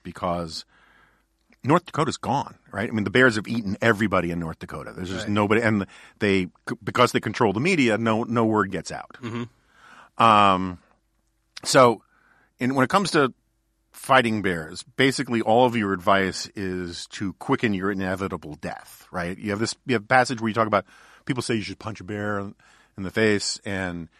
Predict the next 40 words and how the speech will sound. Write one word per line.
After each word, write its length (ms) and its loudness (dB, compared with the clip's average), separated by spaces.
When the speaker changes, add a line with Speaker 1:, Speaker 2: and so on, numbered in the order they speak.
Speaker 1:
you 80 -14
say, 120 -6
"No, 160 -4
no, 120 -2
no, 400 0
punch 240 -4
it 60 -6
in 120 -2
the 80 -6
nose 460 4
'cause 160 -12
that's 220 2
softer, 600 4
and 100 -6
that 140 4
way 80 2
you 140 -2
won't 240 -2
break 260 2
your 120 -4
hand 360 -2
before 240 -4
the 80 -4
bear 440 -2
mauls 280 -2
you 60 -12
to 80 -14
death." 360 -14
Speaker 2:
Yeah, 160 -4
nobody 200 -4
wants 200 -4
to 60 -16
get 80 -10
mauled 240 -8
to 60 -12
death 200 -8
with 80 -12
a 40 -12
broken 280 -16
hand. 320 -18